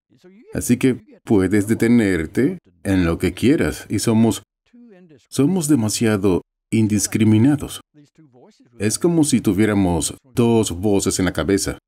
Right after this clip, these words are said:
la del héroe y la del villano. ¿Y a quién le vas a dar tiempo en antena? La gente habla de tener un entrenador. Pues bien, el entrenador que tienes más cerca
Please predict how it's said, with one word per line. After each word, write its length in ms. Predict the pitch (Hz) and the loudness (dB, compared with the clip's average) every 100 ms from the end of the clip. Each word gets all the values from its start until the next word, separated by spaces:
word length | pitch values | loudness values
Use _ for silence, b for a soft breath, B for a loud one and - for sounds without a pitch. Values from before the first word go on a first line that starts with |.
| _ _ - | _ _ -6
la 100 | 85 | -2
del 180 | 92 | 0
héroe 280 | 110 113 131 | 0 2 2
y 40 | 127 | 2
la 120 | 95 | 0
del 160 | 82 | -2
villano. 580 | 78 80 87 196 - 123 - - 113 113 _ - | -2 -2 0 0 -2 -4 -12 -20 _ _ _ 0
¿Y 500 | 110 110 110 143 170 - - | 4 4 2 0 -18 -18 -8
a 100 | 101 | -8
quién 400 | - 135 165 180 | -2 0 2 2
le 160 | 170 | 2
vas 720 | 113 85 85 90 82 73 73 95 | 2 -2 -4 -2 -2 -4 -6 -4
a 100 | 90 | -2
dar 260 | 85 82 | -2 -2
tiempo 640 | - 90 80 76 82 80 | -2 -2 -2 -2 -2 -2
en 540 | 78 78 78 78 76 - _ _ | -2 -2 -2 -4 -6 -8 _ _
antena? 540 | - 87 85 95 139 - - _ - _ | -6 -4 -2 0 0 -4 -18 _ -20 _
La 100 | - | -6
gente 320 | 113 185 180 156 | -2 0 2 2
habla 240 | 127 110 | 2 2
de 100 | 101 | 0
tener 300 | 95 92 92 | 0 0 0
un 220 | 92 87 | 0 0
entrenador. 640 | 82 80 - 147 143 92 71 - | 0 -2 -2 -2 -2 -4 -6 -6
Pues 180 | 82 | -4
bien, 300 | 78 123 156 - _ _ | 0 0 0 -6 _ _
el 100 | 85 | -4
entrenador 500 | 87 - 175 - 98 | -2 -2 -2 0 0
que 100 | 117 | -2
tienes 320 | 117 113 107 | 0 2 2
más 200 | 95 101 | 0 0
cerca 540 | - 110 - 82 87 | 0 -2 -2 -4 -4